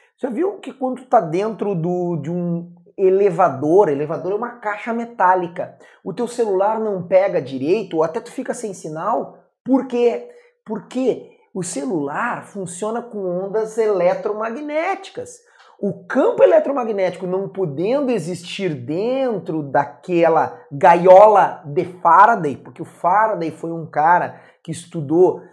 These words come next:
esses, essas situações, tá? Então vamos botar aqui gaiola de Faraday, gaiola de Faraday. Então o que que nós vamos ter aqui?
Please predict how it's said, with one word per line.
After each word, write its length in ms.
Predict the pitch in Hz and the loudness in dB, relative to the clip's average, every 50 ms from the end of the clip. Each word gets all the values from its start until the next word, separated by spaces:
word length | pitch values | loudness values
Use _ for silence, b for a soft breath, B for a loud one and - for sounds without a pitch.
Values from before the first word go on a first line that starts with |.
| B B B | B B B
esses, 560 | 147 151 156 151 - 156 131 - - - - | -4 -4 -4 -4 -6 -12 -14 -14 -18 -12 -10
essas 280 | 147 139 - - 143 - | -10 -8 -8 -10 -12 -12
situações, 760 | - 139 135 170 180 175 - 180 151 165 220 262 - - _ _ b b b b b b | -14 -8 -6 -6 -6 -6 -6 -8 -6 -6 -8 -10 -12 -18 _ _ b b b b b b
tá? 420 | _ 120 131 160 208 - - - _ | _ -4 -4 -4 -4 -4 -10 -18 _
Então 180 | _ 131 135 139 | _ -10 -8 -8
vamos 180 | 147 151 156 | -8 -8 -6
botar 240 | 151 151 147 - 147 | -6 -6 -4 -4 -6
aqui 180 | 139 - - 151 | -8 -8 -14 -12
gaiola 680 | 135 135 135 135 127 123 127 139 139 143 147 143 135 123 | -4 -2 -2 -2 -2 -4 -4 -2 0 2 2 0 0 -4
de 100 | 120 117 | -6 -12
Faraday, 760 | - - - 135 113 113 120 123 139 156 170 175 - - _ _ _ _ _ _ _ _ _ _ _ _ _ | -14 -14 -10 -8 -6 -6 -6 -6 -8 -8 -10 -12 -14 -20 _ _ _ _ _ _ _ _ _ _ _ _ _
gaiola 1200 | 110 110 120 127 123 123 120 113 117 117 123 135 143 151 147 143 139 131 120 110 - - - _ _ _ _ _ _ _ _ _ | -18 -12 -10 -8 -8 -8 -8 -8 -8 -4 -2 0 2 2 2 2 2 0 -2 -4 -6 -12 -18 _ _ _ _ _ _ _ _ _
de 340 | 120 123 123 120 143 139 131 | -14 -14 -10 -10 -10 -10 -10
Faraday. 840 | 131 - - - - 127 117 117 120 135 147 170 196 240 - - _ _ _ _ _ _ - | -12 -14 -18 -10 -6 -6 -4 -4 -4 -6 -6 -8 -10 -12 -14 -20 _ _ _ _ _ _ -20
Então 240 | 143 131 - 196 | -12 -6 -6 -6
o 40 | 190 | -6
que 80 | 190 190 | -6 -8
que 100 | - 233 | -8 -4
nós 180 | 226 220 185 | -4 -4 -2
vamos 220 | 185 214 202 185 - | -2 -4 -6 -8 -4
ter 180 | - 190 185 | -4 -2 -2
aqui? 440 | 180 175 185 185 175 160 131 - B | -2 -4 -4 -6 -8 -8 -8 -8 B